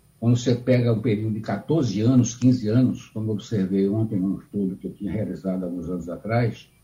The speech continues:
mostra que a produtividade do serviço público no Brasil caiu. Você pega o valor adicionado, o valor adicionado pelo servidor público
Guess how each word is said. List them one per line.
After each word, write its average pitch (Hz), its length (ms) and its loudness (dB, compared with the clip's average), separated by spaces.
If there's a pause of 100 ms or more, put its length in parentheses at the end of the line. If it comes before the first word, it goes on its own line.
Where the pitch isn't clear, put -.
(360)
mostra 123 260 4
que 143 100 2
a 127 60 2
produtividade 175 880 4
do - 20 -8
serviço 120 360 0
público 127 240 2
no 113 100 4
Brasil 117 420 0
caiu. 143 420 2 (1200)
Você 170 200 0
pega 151 300 4
o 147 60 6
valor 147 340 4
adicionado, 117 720 2
o 113 60 -4
valor 156 540 4
adicionado 107 640 -4
pelo 120 180 -2
servidor 127 420 0
público 120 420 -2